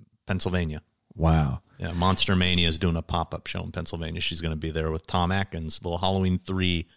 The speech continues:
Speaker 1: action.
Speaker 2: Yes, who, uh, who I was in movie Trick with, and who is,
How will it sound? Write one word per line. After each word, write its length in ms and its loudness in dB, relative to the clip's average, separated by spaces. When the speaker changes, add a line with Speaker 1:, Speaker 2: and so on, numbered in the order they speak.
Speaker 1:
action. 420 -4
Speaker 2:
Yes, 840 4
who, 460 8
uh, 240 8
who 360 6
I 160 6
was 200 8
in 240 4
movie 280 4
Trick 320 2
with, 300 -2
and 240 8
who 460 8
is, 360 2